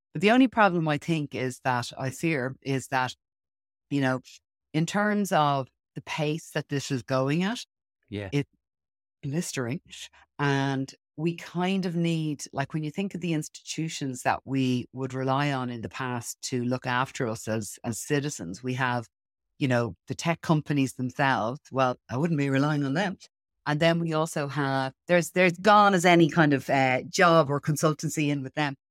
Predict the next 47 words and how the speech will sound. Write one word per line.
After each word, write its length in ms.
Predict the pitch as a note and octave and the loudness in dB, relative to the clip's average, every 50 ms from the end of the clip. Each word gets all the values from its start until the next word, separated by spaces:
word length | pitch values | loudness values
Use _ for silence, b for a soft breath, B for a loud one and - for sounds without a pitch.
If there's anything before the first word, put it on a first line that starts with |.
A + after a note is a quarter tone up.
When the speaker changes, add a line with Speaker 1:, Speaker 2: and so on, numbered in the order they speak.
| _ _ _ _ _ _ _ _ _ | _ _ _ _ _ _ _ _ _
Speaker 1:
But 80 | F3 E3+ | -2 0
then 140 | F#3 F3 | 0 0
we 140 | F3+ F3 F3 | 2 0 2
also 360 | F#3 G3+ A3 G#3+ - G3+ E3+ E3 | 2 0 0 0 -2 -2 -2 -2
have 320 | C#3+ D#3+ D#3 D3 C#3 C3+ - | -2 -4 -2 -2 -2 -4 -4
our 120 | - C3+ | -6 -6
governments. 580 | - - F#3 F3 F3+ F3+ C3 A2 G2 - - - _ _ _ _ _ _ _ - | -2 0 -2 0 0 -2 -4 -4 -6 -12 -16 -16 _ _ _ _ _ _ _ -4
And, 540 | D3+ D3+ D3 D3 D3 D3 C#3+ C#3+ D3 C#3 - - - _ _ _ | -2 0 0 0 0 0 -2 -4 -6 -8 -10 -16 -20 _ _ _
you 120 | E3+ F3 | -2 0
know, 180 | D#3 D3 C#3+ - - - | 0 0 -2 -2 -4 -4
our 120 | D3+ D#3 | -4 -2
governments, 600 | - F#3 G#3+ G#3 A3+ A3+ G#3+ G3+ F3+ - - - _ _ | 0 0 0 0 0 -2 -2 -2 -4 -6 -10 -18 _ _
by 180 | - D3 D3+ D3+ | 0 0 0 2
their 160 | D3+ C#3+ C3 | 0 0 -2
very 240 | C#3 C#3 C3+ C3+ C3+ | 0 -2 -2 -4 -2
nature, 580 | C#3 C#3 C#3 C#3+ - - - C3+ B2 A#2+ - - _ _ _ _ | -2 -2 -2 -2 -4 -4 -4 -2 -2 -4 -4 -8 _ _ _ _
need 260 | - D3+ D3 C#3+ C#3 - | -8 -6 -6 -6 -8 -10
to 80 | - - | -10 -6
be 120 | C#3 C#3 | -6 -6
kind 240 | C3+ - C#3+ C3 B2+ | -4 -2 -4 -4 -4
of 80 | B2 | -6
consultative, 920 | - - C3+ B2+ - D#3 D#3 D#3+ - - D#3+ - - E3 D3+ D3+ D3+ C#3+ - _ _ _ _ _ _ _ - | -8 -8 -10 -6 -4 -4 -6 -4 -6 -10 -10 -4 0 0 2 2 0 -2 -4 _ _ _ _ _ _ _ -4
um, 640 | C3 C3 B2+ B2+ B2+ B2+ B2 B2 B2+ B2+ B2 B2+ B2+ - A#2+ | 0 0 2 2 0 0 -2 -4 -6 -8 -8 -10 -10 -10 -10
and, 300 | B2 B2 A#2+ A#2+ - - - | -8 -8 -8 -10 -12 -10 -10
and 140 | B2 B2 C3 | -8 -4 -2
listen 280 | D3+ D3+ - - D3+ - | -2 -4 -2 -4 -6 -4
to 140 | - C#3 | -2 -2
all 240 | C3+ C3 C3 C3 C3 | 0 0 0 0 -2
the 100 | B2 B2+ | -4 -6
different 280 | - C3 - - B2+ A#2+ | -10 -10 -12 -12 -14 -14
opinions. 600 | - - F#3+ F3+ E3+ E3+ D#3+ E3 D#3 D#3 D3+ C#3+ | -8 -4 -2 -2 -2 -2 -4 -4 -4 -6 -4 -4
And 120 | C#3+ B2+ C3 | -4 -4 -4
they 80 | C#3+ | -4
move 200 | D3+ F3 G3+ G#3 | -4 -4 -6 -8
quite 280 | - - F#3+ F3 E3+ - | -4 0 0 0 0 -2
slowly. 560 | - - - D#3 D3+ D#3 D#3+ D#3 A#2 F#2 - - | -8 -6 -2 0 0 0 0 -2 -4 -6 -6 -6
They're 120 | C#3 C3+ C#3 | -6 -4 -4
not 220 | D#3+ E3 E3 D#3 | -2 -2 -2 -2
Speaker 2:
Mm-hmm. 20 | |
Speaker 1:
as 100 | D#3 - | -2 -2
agile 560 | C#3+ C3+ C#3+ C#3 - D3+ C3 B2+ B2 B2 B2 C#2 | -2 -2 -2 -2 0 0 0 0 0 -2 -4 -6
as 200 | A#2+ B2 - B2 | -10 -14 -12 -10
we 100 | B2+ B2 | -8 -6
need 220 | B2+ B2+ B2+ - | -6 -6 -8 -8
them 140 | - A#2 A#2+ | -12 -16 -16
to 120 | - - A#2 | -16 -16 -8
be. 280 | - B2+ A#2 G2 G2 | -4 -4 -4 -4 -6